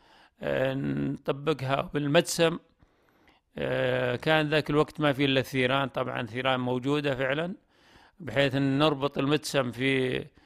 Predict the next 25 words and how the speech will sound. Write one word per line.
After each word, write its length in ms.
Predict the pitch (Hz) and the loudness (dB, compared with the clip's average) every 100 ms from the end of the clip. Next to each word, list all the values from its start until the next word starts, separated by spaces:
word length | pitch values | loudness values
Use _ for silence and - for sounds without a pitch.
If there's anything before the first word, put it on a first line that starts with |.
| _ _ _ - | _ _ _ -8
ال-، 640 | 123 123 123 123 123 120 | -6 0 2 4 4 2
العارضة 680 | 120 131 151 151 143 147 139 | 4 6 8 6 4 4 4
اللي 180 | 123 131 | 0 0
هو 240 | 123 127 | 2 2
ال-، 100 | 120 | 2
أو 240 | - 127 | 2 2
المضمد 680 | 127 123 120 151 147 156 127 | 0 0 0 0 2 0 0
في، 520 | 120 127 123 117 117 123 131 - _ _ - _ - | -2 0 0 0 -4 -6 -8 -12 _ _ -20 _ -12
آه، 280 | 156 143 123 | -8 -6 -6
ثورين 640 | - 139 139 151 160 143 | 0 2 4 4 2 0
متج-، 360 | 131 120 131 | -4 -6 -2
مت-، 380 | 139 139 127 - | -2 -2 -8 -8
تمشي 440 | 170 147 147 135 131 | -10 -2 0 0 -2
جنب 280 | 131 131 | -2 -2
بعضها، 480 | 127 151 147 151 165 _ _ _ - _ | -2 -2 -2 -4 -6 _ _ _ -20 _
وح-، 260 | 151 131 - | -4 -2 2
السلسلة 840 | 165 143 131 - 170 147 151 147 | 2 2 0 -2 -2 -2 -2 0
في 200 | 120 131 | -2 -2
هذا 220 | 139 151 143 | -2 0 -2
المدسم، 480 | 147 165 - 160 | -4 -4 -2 0
ونركب 380 | 156 175 147 165 | 0 -2 0 0
فوق 280 | 139 170 151 | 4 2 4
المدسم 500 | 151 170 175 - 185 | 0 -2 -2 0 0
وهو 200 | 165 170 | 2 4
يسحبنا 720 | 165 156 - 185 180 190 196 | 2 0 0 0 2 0 -2